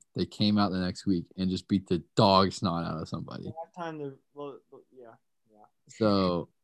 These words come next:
Speaker 1: I think something bad happened this week. Ruggs gets released. Boom. They come out and beat the dog snot out of the Giants. And so I will take the Cowboy, or not the Cowboys. I'll take the Raiders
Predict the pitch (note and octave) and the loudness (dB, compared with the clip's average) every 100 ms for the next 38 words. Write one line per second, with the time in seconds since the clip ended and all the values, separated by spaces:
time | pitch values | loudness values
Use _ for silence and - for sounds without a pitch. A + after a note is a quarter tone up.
0 | - G2 B2 B2 A#2+ G#2 A2+ A2 A2 B2+ | 2 4 4 2 0 0 0 2 2 4
1 | B2+ B2+ C3 B2 C3+ C3+ B2+ - G2+ A2 | 2 2 0 2 4 6 4 2 4 4
2 | A2+ B2+ A#2 A2+ A2 C#3+ D3+ E3 - _ | 6 4 4 4 6 10 10 8 -2 _
3 | - A#2+ F2 G2 G#2 A#2+ A2+ G#2+ G#2 A2 | 6 6 6 2 4 4 4 4 4 4
4 | A2 G#2 G2+ G#2+ A2 A2 A2+ G2+ G#2 G2 | 4 0 2 4 6 6 6 4 2 2
5 | F#2 F#2+ F#2 G2 F2 E2 F2 - _ _ | 2 2 2 2 0 -2 -6 -14 _ _
6 | _ - F2 F2+ G2 F2+ F2 G#2 G2 - | _ -4 -2 0 0 2 2 2 2 0
7 | G2 F2+ - _ _ - G2+ G2 F#2 F2 | 0 0 -4 _ _ 2 4 4 4 0
8 | _ _ _ _ _ _ - A2 G2+ G#2 | _ _ _ _ _ _ 4 6 6 4
9 | G2 - A#2 G2 E2+ - E2+ - - - | 2 4 4 4 2 -6 -10 -8 -6 -6
10 | - - F#2+ A#2+ F#2 F2 A2 A2 E2 D#2 | -6 -8 -2 0 0 2 6 6 4 -2